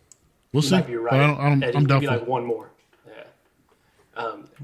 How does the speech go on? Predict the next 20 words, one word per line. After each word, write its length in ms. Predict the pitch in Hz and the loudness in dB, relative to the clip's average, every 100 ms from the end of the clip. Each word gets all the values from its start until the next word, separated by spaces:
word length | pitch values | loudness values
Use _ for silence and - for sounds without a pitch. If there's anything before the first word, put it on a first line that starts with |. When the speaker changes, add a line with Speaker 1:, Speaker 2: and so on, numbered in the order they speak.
| 143 | -14
Speaker 2:
I 40 | 139 | -10
think 160 | 233 | -8
if 80 | 233 | -8
you 60 | 196 | -2
take 220 | 170 156 | 0 2
all 120 | 156 | 2
the 80 | 131 | 0
context 640 | - 139 139 135 120 - | -2 -2 -2 -2 -6 -6
out 180 | 120 120 | -8 -6
of, 160 | 117 - - - - | -8 -12 -20 -20 -10
around 280 | 147 135 135 | -2 0 0
this 140 | 123 - | -2 -6
figure, 240 | 131 127 | -6 -4
like, 140 | 120 | -4
it 80 | 139 | -4
looks 200 | 139 - | -6 -6
great 240 | - 147 151 | -2 0 0
as 120 | 117 | -2
a 40 | - | -10
figure. 400 | 131 117 104 | -14 -14 -16